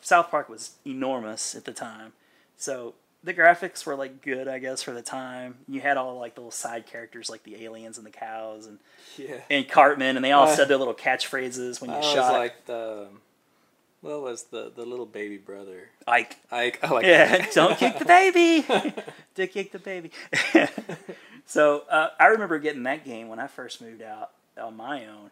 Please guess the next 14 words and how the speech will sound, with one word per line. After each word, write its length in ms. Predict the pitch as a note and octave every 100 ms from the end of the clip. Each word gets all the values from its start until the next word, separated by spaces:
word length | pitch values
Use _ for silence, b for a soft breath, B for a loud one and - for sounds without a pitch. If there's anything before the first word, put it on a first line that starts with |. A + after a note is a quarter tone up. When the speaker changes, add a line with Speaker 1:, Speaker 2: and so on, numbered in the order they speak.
| _
Speaker 1:
and 80 | A#2
we 80 | A#2+
were 120 | A#2
in 100 | A2+
a 40 |
house, 580 | A2 A#2 A2 A2+ - -
and 120 | A2 A2
I 100 | A2
brought 260 | A#2 A#2
the 120 | A2+
N 80 | A2+
sixty-four, 640 | - - B2 - A#2+ A#2 A#2
you 100 | A#2+
know, 320 | A2 A2